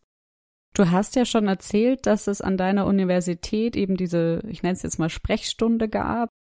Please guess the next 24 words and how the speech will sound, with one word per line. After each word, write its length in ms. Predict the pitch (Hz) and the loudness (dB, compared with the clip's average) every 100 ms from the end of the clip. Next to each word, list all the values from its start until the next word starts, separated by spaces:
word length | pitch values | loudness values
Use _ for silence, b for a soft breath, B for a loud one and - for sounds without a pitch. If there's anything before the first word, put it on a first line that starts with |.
| _ - | _ -2
Was 300 | 196 - - | 0 -2 -2
könnten 500 | 220 214 262 - 240 | 2 2 2 0 0
denn 240 | 233 233 | 2 2
Universitäten 1500 | - 202 202 190 196 185 180 - 202 233 - 247 247 254 262 269 _ _ _ _ _ - | 4 4 4 4 2 0 -4 -2 -2 -2 -2 2 4 4 0 -4 _ _ _ _ _ 2
noch 280 | 196 - | 2 2
mehr 460 | 190 185 190 226 220 | 2 4 6 4 4
tun, 640 | - - 156 147 147 175 - | 0 0 2 4 4 2 -2
um 580 | 170 180 175 175 175 - | 2 4 6 4 2 -4
Studierende, 800 | - - 185 175 196 202 190 190 | -12 -2 -2 0 4 4 6 6
Promovierende, 1120 | 180 185 175 175 170 190 196 185 185 185 180 285 | 4 0 2 2 2 2 4 4 4 4 2 -6
vielleicht 520 | - - 175 185 - | -8 0 2 0 -2
auch 320 | - 170 - - - | 2 4 2 -4 -12
Professoren, 1000 | - 175 - 196 - 196 214 202 202 196 | -6 -4 -2 -2 2 4 4 6 6 4
Angestellte 1000 | 185 202 202 - - 185 190 190 202 190 - _ _ - | 2 4 4 2 2 4 4 2 0 0 -2 _ _ -2
mehr 480 | 190 180 214 226 - | 4 6 8 6 6
und 240 | 180 156 | 2 2
besser 380 | 170 185 - 202 | 0 2 2 2
zu 160 | - 185 | 2 0
unterstützen 680 | 180 170 - 180 - 185 160 | 2 2 -2 -12 -4 2 4
in 140 | 156 | 2
Bezug 360 | 156 - 160 160 | 0 -6 -2 -2
auf 160 | 151 | 0
mentale 500 | 160 151 - 147 147 | 0 0 -2 -4 -2
Gesundheit? 720 | 147 147 147 147 - 151 143 | -4 -2 -2 -2 -4 -10 -10